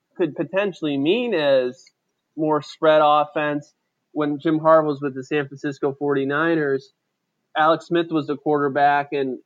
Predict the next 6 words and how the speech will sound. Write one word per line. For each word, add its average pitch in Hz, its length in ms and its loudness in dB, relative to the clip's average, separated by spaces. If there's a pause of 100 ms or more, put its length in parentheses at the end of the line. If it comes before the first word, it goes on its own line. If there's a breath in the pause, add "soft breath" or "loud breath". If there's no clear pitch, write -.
(280)
when 151 380 0 (220)
Colin 156 260 -2
Kaepernick 165 460 -2
replaced 196 540 -2 (440)
Alex 139 400 0
Smith 143 240 -6